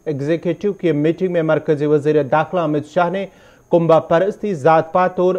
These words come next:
पोलराइजेशन की सियासत पर तीखा हमला किया। उन्होंने कहा कि ऐसी सियासत सबसे बड़ा गुनाह है और सालों तक मुल्क को इसका दर्द बर्दाश्त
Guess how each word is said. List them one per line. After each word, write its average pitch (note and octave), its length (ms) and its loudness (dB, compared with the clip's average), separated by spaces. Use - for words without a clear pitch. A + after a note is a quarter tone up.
पोलराइजेशन D#3 800 0
की F3 180 -4
सियासत D#3 580 -2
पर D3+ 160 2
तीखा D3+ 520 -4
हमला D3+ 280 0
किया। G#3 220 -2
उन्होंने F3 300 -2
कहा E3 220 -2
कि F3 160 -4
ऐसी D3+ 260 -4
सियासत D#3 540 -2
सबसे F#3 320 -6
बड़ा D#3 260 0
गुनाह D#3+ 440 0
है G3 120 -4
और G3 160 0
सालों F3 400 0
तक F#3 240 0
मुल्क F3+ 240 -2
को F3 140 0
इसका D#3 400 0
दर्द D#3 240 0
बर्दाश्त D3 600 -2